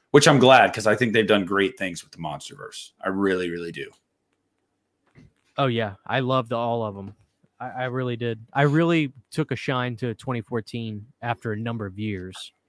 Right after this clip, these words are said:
Speaker 1: I saw that movie four times in theaters. <laughs> I just wanted Godzilla back so bad. It had been almost twenty years since, like, a mainstream Hollywood adaptation.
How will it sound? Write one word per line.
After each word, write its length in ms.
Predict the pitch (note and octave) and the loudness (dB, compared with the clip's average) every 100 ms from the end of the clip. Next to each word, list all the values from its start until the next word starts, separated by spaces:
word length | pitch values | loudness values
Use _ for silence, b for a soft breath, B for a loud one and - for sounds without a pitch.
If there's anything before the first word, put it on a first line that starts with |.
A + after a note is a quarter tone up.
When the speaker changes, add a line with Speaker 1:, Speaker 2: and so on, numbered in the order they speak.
| _ - | _ 0
Speaker 1:
I 60 | G#2 | 4
saw 160 | - G#2 | 6 8
that 100 | F#2+ | 6
movie 180 | F#2 F2+ | 4 0
four 280 | - F#2+ E2+ | -2 -2 -2
times 340 | F2 E2+ E2 | -4 -6 -8
in 60 | D#2+ | -6
theaters. 600 | F2 - - - - - | -2 2 0 0 -4 -8
<laughs> 1040 | - - _ _ _ _ _ _ _ _ - | -14 -20 _ _ _ _ _ _ _ _ 2
I 100 | B2+ | 6
just 200 | D#3 B2+ | 6 8
wanted 260 | C#3 C3+ | 8 8
Godzilla 480 | B2 A#2+ A2+ A#2 A#2 | 8 8 8 6 6
back 260 | G#2 G2 - | 6 4 2
so 300 | - G#2+ G#2+ | 2 6 6
bad. 520 | F#2+ F#2+ G2+ A2+ A#2+ - - | 4 2 4 2 0 -14 -4
It 100 | G#2+ | -2
had 120 | A2 | 0
been 140 | G#2 G#2+ | -2 -2
almost 320 | G#2+ G2 - | -2 -4 -6
twenty 300 | - G2+ G2+ | -6 -2 0
years 460 | G2 F#2+ G#2 A2 | 2 2 2 0
since, 300 | - G2+ F2 | -2 -4 0
like, 160 | F#2 E2+ | 0 0
a 160 | E2+ - | -2 -4
mainstream 720 | F#2 F#2+ F#2+ G2 F#2 - G2 | -4 -2 2 2 2 0 2
Hollywood 420 | F#2+ F#2+ F#2+ F#2 | 4 4 4 4
adaptation. 880 | F#2 F#2 F2+ F2 F#2 F#2 - A#2 B2 | 6 6 6 4 2 2 2 2 0